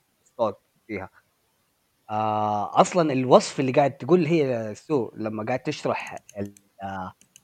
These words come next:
الدرو-، آه، الدومز ولا درونز، كيف هم كانوا قاعد توصف التنانين اللي نحن دائمًا نا-، ناخدها بالشكل التقليدي،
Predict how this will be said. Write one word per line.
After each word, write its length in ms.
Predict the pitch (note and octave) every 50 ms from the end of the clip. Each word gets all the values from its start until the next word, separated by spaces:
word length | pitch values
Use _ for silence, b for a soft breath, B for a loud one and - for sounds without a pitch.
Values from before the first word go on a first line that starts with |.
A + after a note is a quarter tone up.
| _ _ _ _ _ _ _ _ -
الدرو-، 280 | G2+ G#2 - C#3+ C#3+ C3
آه، 300 | B2 A#2 A2+ A2 G#2+ G#2+
الدومز 540 | A2 G#2+ A#2+ C#3+ C#3 C3 A2+ G#2 G2 G2+
ولا 200 | G2+ G2+ G2+ G2
درونز، 500 | F#2+ G2+ - B2+ A#2+ A2 G2 - - - - - _ _ _ _ _ _ _ _ _ _ _ _ _ _ _ _
كيف 200 | - C#3+ C3+ -
هم 220 | D3 D3 C#3+ C#3+ D#3
كانوا 320 | D3+ - F#3 G3+ G3 F3+
قاعد 260 | E3+ D3+ D3+ D#3 -
توصف 440 | - E3+ F#3 F#3 F3 G3 F3 E3 -
التنانين 640 | - - - C#3+ C3+ C#3 D3 E3 F3 F#3 F#3+ F#3 F#3
اللي 180 | C3 C3 C3+ C#3
نحن 300 | E3+ E3+ - D#3 C3+ B2+
دائمًا 240 | D3 D3+ D3+ C#3+
نا-، 240 | C3 A#2+ B2 B2 A2+
ناخدها 340 | B2 C3+ C3+ - - C#3+ C3+
بالشكل 280 | A#2+ - - B2+ - A2+
التقليدي، 560 | - - - - B2 A#2+ A#2 G2+ G2+ F#2+